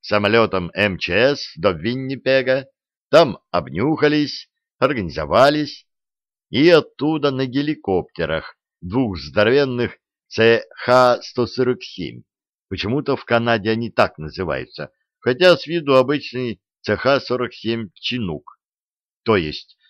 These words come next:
ну, с двумя продольно расположенными винтами типа летающий вагон. И ещё трёх поменьше. Как выяснилось,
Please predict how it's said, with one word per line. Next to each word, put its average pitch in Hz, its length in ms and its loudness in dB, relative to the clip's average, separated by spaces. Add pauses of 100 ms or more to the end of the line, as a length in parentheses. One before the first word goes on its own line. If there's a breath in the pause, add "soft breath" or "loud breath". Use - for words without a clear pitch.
(120)
ну, 151 360 0
с 82 120 -10
двумя 135 440 0
продольно 104 520 0
расположенными 104 760 -2
винтами 107 600 -2
типа 107 280 -8
летающий 98 760 -4
вагон. 80 580 -6 (640)
И 85 80 -8
ещё 98 440 -4
трёх 165 380 -4
поменьше. 101 800 -4 (800)
Как 82 220 -6
выяснилось, 135 800 -2